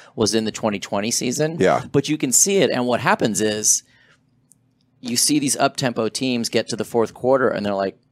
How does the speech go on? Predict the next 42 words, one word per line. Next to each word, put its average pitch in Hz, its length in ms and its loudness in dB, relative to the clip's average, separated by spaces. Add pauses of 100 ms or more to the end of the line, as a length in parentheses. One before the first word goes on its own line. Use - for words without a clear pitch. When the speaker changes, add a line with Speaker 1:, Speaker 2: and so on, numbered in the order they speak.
(140)
Speaker 1:
"Wait 123 120 -4
a 113 40 -2
minute, 82 140 -8
it's - 100 -8
the - 80 -10
fourth 127 240 -2
quarter?" 147 360 -2 (280)
Speaker 2:
Yeah. 101 240 2
Speaker 1:
Like, 104 240 -4 (520)
"This 107 160 -2
is 113 100 0
the 113 80 -2
last 101 460 0
time 117 260 0
we're 110 100 2
gonna 104 140 -2
touch 107 280 -6
the 107 60 -2
ball. 101 300 2
We 120 80 -2
kinda 98 240 -4
have 104 340 -2
to - 80 -12
score 107 380 -2
right 123 200 0
now." 139 280 2 (400)
I 135 120 4
don't 160 140 2
know 139 140 4
if 127 100 0
it's - 140 -6
gonna 120 160 0
get 107 180 -2
all 123 220 4
the 123 80 0
way 113 180 2
down 104 260 -2
the 101 60 -2
line 101 340 -2
to 104 160 -6
that 101 280 0
situation, 143 680 0